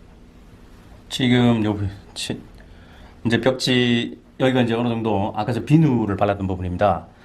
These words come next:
다 건조가 됐어요. 그러면 이제 여분의 벽지에 딱풀을 바릅니다. 자, 딱풀을 바른 다음 그 여기도 좀 한번 발라주면 좋겠죠?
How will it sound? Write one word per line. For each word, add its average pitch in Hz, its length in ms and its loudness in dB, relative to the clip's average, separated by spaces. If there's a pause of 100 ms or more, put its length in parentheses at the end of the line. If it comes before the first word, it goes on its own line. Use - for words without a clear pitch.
(120)
다 117 160 2
건조가 131 340 2
됐어요. 92 500 -6
그러면 107 300 -6
이제 92 360 -4 (640)
여분의 113 240 4
벽지에 104 840 0 (480)
딱풀을 - 380 0
바릅니다. 90 360 -4 (2000)
자, 98 320 -8 (340)
딱풀을 117 340 -4
바른 101 260 0
다음 98 460 -2 (1600)
그 135 100 0
여기도 147 220 4
좀 143 180 2
한번 131 200 0
발라주면 139 300 2
좋겠죠? 131 480 -4